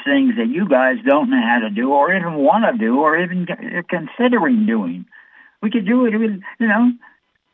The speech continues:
I don't need seventy trillion dollars, but I tell you this: with one trillion dollars, I could solve every plan, every problem on this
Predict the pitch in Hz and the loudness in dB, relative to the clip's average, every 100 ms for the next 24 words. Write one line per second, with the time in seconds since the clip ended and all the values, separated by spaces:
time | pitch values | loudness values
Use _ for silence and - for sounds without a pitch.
0 | _ _ _ _ - 196 247 214 214 180 | _ _ _ _ -2 2 4 2 0 0
1 | 196 180 165 143 - 165 156 135 131 135 | 0 0 -2 -8 -2 0 2 2 2 4
2 | 160 131 113 123 - _ _ _ _ _ | 4 2 -2 -6 -10 _ _ _ _ _
3 | _ _ _ _ 175 302 294 - 170 156 | _ _ _ _ 2 4 2 0 0 0
4 | 151 214 - - - - 120 113 120 170 | 0 -2 -4 -12 -18 -4 -2 2 2 0
5 | 175 151 139 123 120 135 123 143 107 - | 0 2 4 4 2 2 2 2 -2 -2
6 | 151 139 139 117 170 208 202 190 175 160 | 2 4 2 -2 -2 -2 -4 -4 -2 0
7 | 156 156 143 - - - 185 214 185 - | 0 -2 -6 -16 -16 -2 -2 -2 -6 -10
8 | - 185 196 196 143 123 135 143 | -6 0 2 2 0 0 0 -2